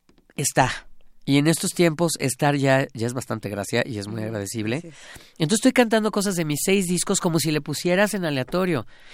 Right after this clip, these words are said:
Speaker 1: porque además incluso como un agradecimiento lancé una, un, la dinámica en redes sociales donde el público esté escogiendo vía Twitter y vía Facebook qué canto cada noche de mis discos,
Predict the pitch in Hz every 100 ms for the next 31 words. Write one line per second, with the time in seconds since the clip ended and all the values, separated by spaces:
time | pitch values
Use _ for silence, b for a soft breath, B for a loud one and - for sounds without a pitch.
0 | B B 165 156 160 180 - 165 151 170
1 | 196 180 160 156 190 156 - 151 - 139
2 | 127 131 - 151 135 156 131 123 147 151
3 | 156 135 135 120 113 110 113 117 127 143
4 | 131 123 127 127 131 131 131 131 123 123
5 | 117 170 180 196 160 - 160 151 190 165
6 | 160 139 127 - B B 123 131 147 156
7 | 185 175 - 139 - 127 139 143 160 147
8 | 147 143 b b - 175 - 165 160 170
9 | 156 147 151 160 - - - - - -
10 | - 120 127 151 - - - -